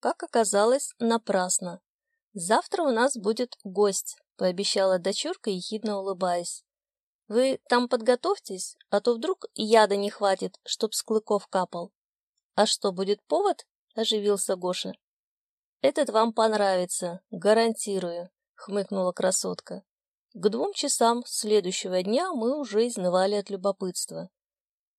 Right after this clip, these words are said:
Почти переселившаяся к нам Ани хлопотала на кухне,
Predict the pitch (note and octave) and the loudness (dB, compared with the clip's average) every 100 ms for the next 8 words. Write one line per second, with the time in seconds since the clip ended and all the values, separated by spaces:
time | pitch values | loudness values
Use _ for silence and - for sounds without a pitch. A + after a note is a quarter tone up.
0 | _ A3 A#3 - C#4+ C#4 C4 C4+ - A#3+ | _ 0 0 0 -4 -4 -4 -2 -2 -2
1 | A3+ - G3 F#3+ - F#3+ G#3 F#3+ A3 - | -2 -2 -4 -4 -4 -2 -2 -2 -4 -2
2 | B3+ F4 F4+ F4+ _ - G#3 G3+ F#3+ A3+ | 0 0 -4 -12 _ 0 2 2 2 2
3 | B3+ B3+ A3+ - G3 - F#3+ | 2 0 -2 -4 -8 -6 -8